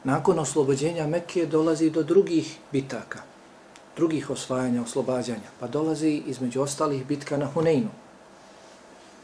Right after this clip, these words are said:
I tada u toj bitci zajedno sa muslimanima učestvovali su i neki nevjernici iz Mekke koji još nisu primili Islam, kolebali su.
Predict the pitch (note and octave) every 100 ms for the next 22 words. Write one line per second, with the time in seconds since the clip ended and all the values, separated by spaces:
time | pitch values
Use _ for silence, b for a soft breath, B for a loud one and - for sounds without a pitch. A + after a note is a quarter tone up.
0 | B B B B B B - C3 - E3+
1 | F#3 F3+ E3+ D#3 C#3 F3+ F3+ C#3+ D#3+ -
2 | F#3+ G3 G3 - C#3+ C3+ G#3+ G3 D#3 D3
3 | C#3 C#3 C#3+ C3+ C#3 F3+ F#3+ F3 E3+ E3
4 | G3 E3+ E3 D#3 C#3+ C#3 D3 D3 C3+ D3
5 | - C#3+ C3 C3+ D3+ C#3 C3+ C3+ A#2+ C#3+
6 | C#3 C3 B2+ D3 - C#3 B2+ B2+ - A#2
7 | A2+ A2 - C#3+ C#3 - - - G#2 G2
8 | F2+ - -